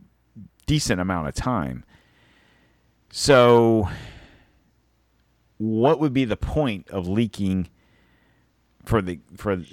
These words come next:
the, this attorney to, what was it, the Attorney General,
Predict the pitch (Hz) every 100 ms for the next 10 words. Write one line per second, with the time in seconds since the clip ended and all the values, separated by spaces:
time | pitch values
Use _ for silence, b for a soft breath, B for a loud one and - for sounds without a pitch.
0 | - 62 - - 107 98 87 107 104 -
1 | - 139 95 87 - 104 92 90 - _
2 | _ _ 110 101 90 87 85 117 117 95
3 | 110 139 151